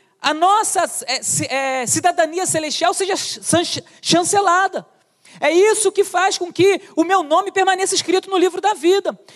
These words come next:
E é isso que faz com que um dia eu vá olhar o Senhor face a face. É permanecer firme e constante, olhando para Jesus, independente da situação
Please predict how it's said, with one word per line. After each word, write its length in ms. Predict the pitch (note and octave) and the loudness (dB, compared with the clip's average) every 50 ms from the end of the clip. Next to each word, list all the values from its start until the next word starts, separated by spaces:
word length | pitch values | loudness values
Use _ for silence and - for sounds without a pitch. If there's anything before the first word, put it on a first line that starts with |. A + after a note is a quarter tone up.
| - - - | -20 -6 -2
E 80 | C#4+ | 0
é 100 | E4+ E4+ | 2 4
isso 260 | F4+ F#4+ G#4+ - - F#4+ | 4 4 2 2 0 -4
que 120 | G4 F#4 | -6 -4
faz 320 | - - E4+ F#4+ G4+ F#4+ | -2 0 0 0 0 -2
com 80 | F#4+ F4 | -4 -2
que 100 | - G4 | 0 0
um 140 | G4 F#4+ E4 | 0 0 -2
dia 480 | A3 - D4 F#4+ G#4 G#4 F#4 D#4+ A#3 | -4 0 2 4 4 4 2 2 0
eu 180 | C4+ F4 F#4 F4 | 2 2 0 0
vá 240 | A#3 - E4+ F#4 G4 | 2 0 2 2 4
olhar 360 | F#4+ F#4 F4 D4+ C#4+ D#4+ F#4 | 4 2 2 2 2 2 2
o 80 | G4+ F#4 | 2 2
Senhor 400 | - - F#4+ F4+ E4 E4 F#4 F4 | 2 0 -2 0 0 0 0 2
face 280 | - F#4 F4+ F4 - G#4+ | 2 0 0 0 0 -4
a 60 | G4+ | -4
face. 540 | - F4+ F4+ F#4+ G#4 G4+ - - - - - _ _ _ _ _ _ _ _ _ - - - | 0 0 0 0 -2 -4 -8 -10 -14 -16 -20 _ _ _ _ _ _ _ _ _ -14 -6 -4
É 100 | B3+ C4+ | -2 -2
permanecer 560 | C4 C#4+ C4+ B3+ C4 C4 C4+ C4 - C#4+ C#4 | -2 -2 -4 -4 -4 -6 -6 -4 -4 -4 -4
firme 600 | - - - D4+ E4 F4+ F#4+ F#4 F#4+ G#4 G#4+ G4+ _ _ _ _ _ - | -4 -2 2 2 4 4 4 2 -2 -6 -14 -16 _ _ _ _ _ -12
e 80 | E4+ | -8
constante, 680 | - F#4 G#4 F#4+ - - F#4+ F#4+ G#4 G#4+ - - - _ _ _ _ _ _ _ _ _ _ _ - | -4 -4 -4 -4 -4 -4 -4 -4 -6 -8 -12 -18 -20 _ _ _ _ _ _ _ _ _ _ _ -2
olhando 340 | A3 B3 C4 C#4 D4 D#4 E4+ | 0 0 2 0 0 -2 -4
para 180 | - C#4 C#4 | -4 -4 -4
Jesus, 580 | B3 G3+ G#3+ F#3+ D3+ F3 E3 D#3+ F#3+ - - _ _ - A3 | -2 -4 -4 -6 -6 -10 -12 -14 -14 -20 -20 _ _ -16 -10
independente 800 | - G#3 G3+ A3 G#3+ - B3 A#3 F#3+ A3 B3+ D4 E4+ G4+ - F4 | -6 -2 -2 -2 -2 -2 -4 -4 -2 -2 -2 -2 -4 -6 -8 -10
da 100 | - F4 | -10 -10
situação 720 | - D#4+ - D#4+ D#4+ C4+ - - - B3+ C4 D4 E4+ F4+ | -10 -10 -10 -8 -6 -6 -4 -2 -2 -2 -2 -4 -6 -10